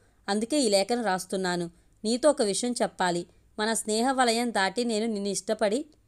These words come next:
చాలా రోజులయ్యింది. ఇక నాకు ఓర్పు లేదు. ప్రేమ నిండిన హృదయాన్ని మోస్తూ నీకోసం వెయిట్ చేసింది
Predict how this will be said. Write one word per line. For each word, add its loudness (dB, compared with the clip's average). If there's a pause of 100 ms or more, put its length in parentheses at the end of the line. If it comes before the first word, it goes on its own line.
చాలా 4
రోజులయ్యింది. 0 (360)
ఇక 2
నాకు 0
ఓర్పు 0
లేదు. 2 (320)
ప్రేమ 2
నిండిన 2
హృదయాన్ని 0
మోస్తూ -2
నీకోసం -2
వెయిట్ -4
చేసింది -2